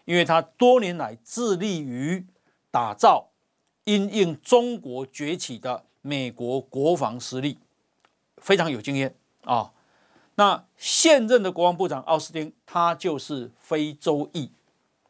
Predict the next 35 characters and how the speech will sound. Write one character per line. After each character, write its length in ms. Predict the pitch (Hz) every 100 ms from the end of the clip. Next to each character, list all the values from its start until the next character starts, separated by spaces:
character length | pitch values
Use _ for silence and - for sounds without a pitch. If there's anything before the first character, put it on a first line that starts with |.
| _ _ _
然 140 | 147
后 80 | 185
参 200 | - 277
谋 140 | 277
首 160 | 214 208
长 160 | 190 151
联 160 | 175
席 140 | 143 147
会 140 | 170
议 40 |
的 80 | 147
主 160 | 131 123
席 140 | 107
也 100 | 120
是 260 | 110 156 131 _ _
非 400 | - 180 165 160
洲 320 | - 156 143 -
裔， 180 | 131 _ _ _
好， 280 | _ 117 104 _ _
你 100 | 123
就 120 | 160
看 220 | 151 143
哈， 280 | 110 127 107 _ _ _
这 120 | -
个 760 | 147 143 131 123 120 110 104 101
民 160 | 139 165
主 120 | 190
党， 280 | 143 113 104 _ _ _ _
也 100 | 135
不 80 | 180
要 100 | 220
民 160 | 143
主 120 | 160 160
党， 140 | 117
就， 260 | 202 175